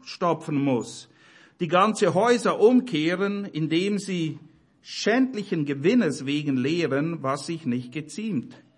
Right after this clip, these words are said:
Es hat einer von ihnen, ihr eigener Prophet, gesagt, Kreter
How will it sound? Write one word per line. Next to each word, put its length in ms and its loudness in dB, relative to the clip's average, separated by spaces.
Es 160 -4
hat 240 0
einer 400 2
von 200 0
ihnen, 720 -2
ihr 140 -6
eigener 320 0
Prophet, 520 -8
gesagt, 600 -6
Kreter 760 -4